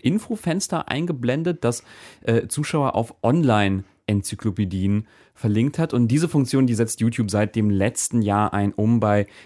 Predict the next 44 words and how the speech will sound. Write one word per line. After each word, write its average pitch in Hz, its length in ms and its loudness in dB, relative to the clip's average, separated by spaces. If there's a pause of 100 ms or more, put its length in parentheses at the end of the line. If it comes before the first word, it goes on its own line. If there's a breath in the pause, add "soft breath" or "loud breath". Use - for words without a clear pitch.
Themen, 113 260 2
bei 107 100 2
denen 101 140 0
es 101 120 -4
besonders 101 380 -2
viel 123 180 0
Falschinformationen 120 960 0
auf - 180 -4
der 107 100 -2
Plattform 101 440 -2
gibt, 95 260 -6 (220 soft breath)
besser 107 260 0
informieren 101 380 -2
zu 123 80 -6
können. 110 160 0
Zum 101 120 -4
Beispiel 92 400 -2
eben 95 200 -2
bei 90 100 -2
den 92 140 -2
Anschlägen 98 440 -4
vom 92 200 -10
elften 98 200 -6
September 95 320 -4
zweitausendeins. 98 640 -2
Ich 104 60 -6
hab's - 160 -8
eben 87 180 -4
zweitausendelf 87 500 -10
gesagt, 87 280 -8
sorry. 95 200 -2 (320 loud breath)
Äh, 117 140 4
das 131 180 0
ist 190 120 0
ja 202 100 6
eigentlich 160 300 -2
eine 147 80 2
ganz 131 200 2
gute 156 220 0
Idee, 117 520 0 (340 loud breath)
aber 160 560 2
hier 131 420 0
hat 131 240 -4
der 127 240 0